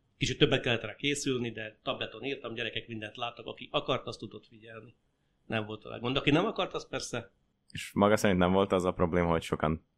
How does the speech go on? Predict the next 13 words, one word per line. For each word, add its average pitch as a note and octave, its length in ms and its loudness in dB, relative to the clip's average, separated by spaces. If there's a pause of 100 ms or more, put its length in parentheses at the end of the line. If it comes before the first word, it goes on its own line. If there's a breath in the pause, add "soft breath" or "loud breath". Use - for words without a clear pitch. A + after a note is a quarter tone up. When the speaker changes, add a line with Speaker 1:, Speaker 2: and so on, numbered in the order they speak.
(100)
Speaker 2:
szándékosan E2 560 2
kihasználták F2 520 4
ezt E2 160 -6
a - 20 0
rendszert D#2 360 -2
igazából? G#2+ 520 0 (720)
Speaker 1:
Hogy C3 120 -8
csaltak? - 480 -6 (340)
Speaker 2:
Pontosan. G2+ 520 4 (1080)
Speaker 1:
Később C#3 300 0
minden B2 220 0
kiderült, G#2 500 -14
tehát. G#2+ 260 -16